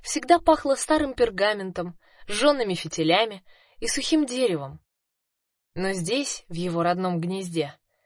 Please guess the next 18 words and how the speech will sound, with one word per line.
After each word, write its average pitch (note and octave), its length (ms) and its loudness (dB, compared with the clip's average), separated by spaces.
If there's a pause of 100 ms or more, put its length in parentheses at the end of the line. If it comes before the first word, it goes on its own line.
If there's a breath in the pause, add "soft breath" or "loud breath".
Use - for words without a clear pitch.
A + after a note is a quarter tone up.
(140)
пахло A#3 300 2
совсем D#4 540 4
иначе, D#4 520 2 (580)
только E3+ 300 -2
им F#3+ 180 -2
одним. G#3 520 -2 (640)
Мускус G3+ 600 -4 (280)
и F3 60 0
огонь. F#3 460 2 (1400)
Фарфоровая F#3 600 2
грудь A3 320 -4 (180 soft breath)
с - 80 -14
четко F#3+ 340 -4
очерченной F3 580 -2
трапецией F3 760 -2 (120)
и F#3 80 -8
мерцающими G#3 680 -4
чешуйками, E3+ 720 -4